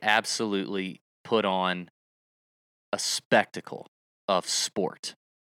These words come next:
yesterday. I, I wish I was better with words. I wish I was more eloquent. Uh, I wish my vocabulary was better, but it's just not. But it was, it was effing amazing is what it was. There were people who were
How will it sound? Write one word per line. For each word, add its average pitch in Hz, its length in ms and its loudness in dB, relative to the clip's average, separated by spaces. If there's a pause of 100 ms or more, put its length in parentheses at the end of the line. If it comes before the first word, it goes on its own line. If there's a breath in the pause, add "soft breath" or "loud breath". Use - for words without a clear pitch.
(120)
yesterday. 80 480 -4
I, 117 240 4
I 131 60 8
wish 139 280 4
I 135 80 6
was 120 200 2
better 113 300 4
with 104 200 -2
words. 120 280 6
I 110 60 4
wish 117 220 2
I 107 80 6
was 101 120 0
more 98 200 -4
eloquent. 123 500 2 (680)
Uh, 98 180 2
I 104 60 6
wish 117 240 0
my 101 80 2
vocabulary 117 760 4
was 110 180 0
better, 104 440 4 (100)
but 104 140 4
it's 95 100 0
just - 180 0
not. - 360 -6 (120)
But 98 160 4
it 127 120 4
was, 123 240 -2 (560)
it 107 40 -2
was 98 140 -4 (100)
effing 113 320 4
amazing 90 520 -4 (120)
is 92 140 -8
what 92 140 2
it 85 80 -4
was. 90 360 0 (480)
There 113 140 4
were 110 80 4
people 113 520 0 (220)
who 120 100 0
were 107 220 4